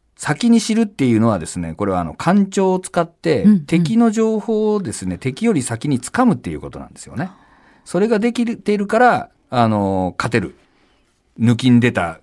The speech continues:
Speaker 1: 実績を残せるのは、抜きん出た能力があるからではなくて、
Speaker 2: うん。
Speaker 1: そういうその情報力のことなんですね。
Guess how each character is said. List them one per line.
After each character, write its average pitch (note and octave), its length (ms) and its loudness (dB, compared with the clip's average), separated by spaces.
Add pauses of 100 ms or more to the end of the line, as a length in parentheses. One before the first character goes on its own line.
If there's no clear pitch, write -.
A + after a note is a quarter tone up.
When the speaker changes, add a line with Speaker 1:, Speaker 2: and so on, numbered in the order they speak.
Speaker 1:
実 G2+ 420 -6
績 G#2 80 0
を G2+ 60 2
残 G2 240 -2
せ A2+ 100 -4
る F#2+ 120 -2
の F#2 100 -2
は、 C#3+ 260 2 (280)
抜 G2+ 100 -2
き E3 160 0
ん E3 60 2
出 E3 100 2
た A2 140 0
能 E3+ 240 4
力 A#2 220 -2
が F#2+ 100 0
あ - 20 0
る E2+ 80 -6
か D#2 140 -8
ら D2+ 80 -8
で D2+ 80 -12
は D2 100 -10
な C#2+ 100 -16
く - 120 -20
て、 C3 200 -2
Speaker 2:
う F3+ 60 -2
ん。 F3 300 -4
Speaker 1:
そ E3 220 -2
う D#3+ 40 0
い D#3 60 0
う D3+ 40 -2
そ D3+ 120 -6
の A2 100 0
情 F#3 280 2
報 A#3+ 200 0
力 F#2 300 -6 (260)
の E2+ 60 -12
こ - 120 -14
と - 100 -16
な - 80 -20
ん - 60 -20
で G#2+ 60 -20
す - 100 -14
ね。 F#3+ 200 -6